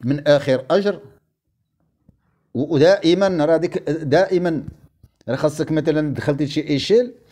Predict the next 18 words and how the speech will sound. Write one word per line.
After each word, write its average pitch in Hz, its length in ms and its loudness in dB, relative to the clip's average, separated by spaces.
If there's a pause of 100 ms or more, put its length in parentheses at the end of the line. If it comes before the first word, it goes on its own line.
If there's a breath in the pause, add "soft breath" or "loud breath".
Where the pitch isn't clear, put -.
(200 loud breath)
خاصك 151 240 -4
تجلس 156 380 -2
فيه 202 280 2 (260 loud breath)
ثمانية 156 320 4
سنين 104 460 -6 (360)
باش 139 140 -4
تحتسب 165 580 -2
ليك 170 160 2
هذاك 165 180 2
الأجر 123 300 -2
كامل. 104 320 0 (840)
راه 107 80 0
دائمًا 175 320 0
تيديروا 156 360 0
ليك 190 220 0
لا 156 120 2
مويان 165 500 -2
دو 196 200 4